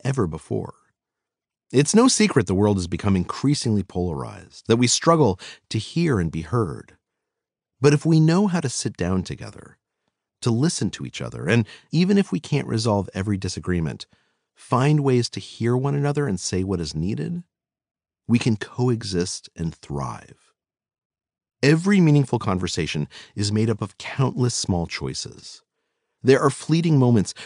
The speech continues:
when the right question or a vulnerable admission or an empathetic word can completely change a dialogue.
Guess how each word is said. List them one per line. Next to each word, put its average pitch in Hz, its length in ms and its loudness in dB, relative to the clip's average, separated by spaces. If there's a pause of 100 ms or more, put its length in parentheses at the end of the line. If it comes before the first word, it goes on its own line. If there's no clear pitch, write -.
when 113 160 4
the 110 100 4
right 107 360 -2
question 123 600 -2
or 87 200 -2
a 73 60 -4
vulnerable 131 680 2
admission 98 600 0 (300)
or 113 120 4
an 101 100 2 (140)
empathetic 143 600 -2
word 113 480 -2
can 98 140 -6
completely - 580 -4
change 107 320 -2
a 82 40 -4
dialogue. 67 600 -8